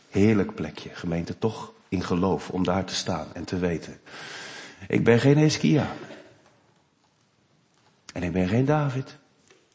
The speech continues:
Ik ben zoals ik ben. Naar mijn eigen vermogen. Met mijn karakter. Maar ik heb vanmorgen gehoord op de eerste dag van het nieuwe jaar, Heer Jezus. Terwijl ik u zie hangen. In gedachten en geloof.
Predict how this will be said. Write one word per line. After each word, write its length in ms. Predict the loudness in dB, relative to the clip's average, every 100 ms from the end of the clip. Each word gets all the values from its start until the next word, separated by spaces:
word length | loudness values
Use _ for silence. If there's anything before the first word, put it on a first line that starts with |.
| _
Ik 140 | -10 0
ben 420 | 2 2 -2 -6 _ _ _ _
zoals 280 | -6 -4 -4
ik 120 | -2
ben. 340 | -4 -4 -10 -16 _ _ _ -20 -20 _
Naar 220 | -8 -4 -2
mijn 180 | -2
eigen 340 | 0 -2 -2 -2
vermogen. 640 | 0 2 2 -2 -8 -14 -18 _ _ -16
Met 140 | -6
mijn 240 | -2 -2
karakter. 520 | 0 -2 -4 -8 -14 -16 -16 -16 -14 -16 -20 -20 -4
Maar 180 | 0
ik 100 | 2
heb 140 | 2 2
vanmorgen 540 | 4 6 6 6 2
gehoord 360 | 6 8 8 6
op 100 | 2
de 100 | 4
eerste 320 | 6 4 2
dag 240 | 2 2
van 160 | 0 -2
het 100 | 4
nieuwe 240 | 8 8
jaar, 260 | 8 4 0
Heer 180 | 0 0
Jezus. 600 | 0 0 -2 -8 -12 -16 _ _
Terwijl 260 | -2 0 6
ik 80 | 6
u 60 |
zie 180 | 8 8
hangen. 280 | 6 4 0 -4 -16 -18 -20 -20 _
In 180 | 4 4
gedachten 440 | 6 4 4 6
en 120 | 6
geloof. 520 | 8 6 6 2 -2